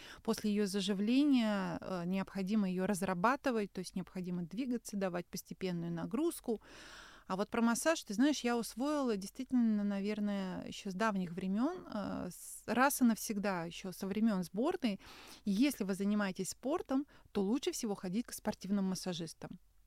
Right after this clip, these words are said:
Спортивный массаж — это вообще отдельное направление, в котором выделяют стимулирующий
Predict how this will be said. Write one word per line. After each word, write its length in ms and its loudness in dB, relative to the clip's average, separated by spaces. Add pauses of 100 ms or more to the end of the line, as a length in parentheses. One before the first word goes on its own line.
(140)
Спортивный 500 0
массаж — 520 2 (120)
это 260 -2 (100)
вообще 280 -2
отдельное 580 6
направление, 720 0
в 60 -20
котором 360 4
выделяют 680 2
стимулирующий 920 8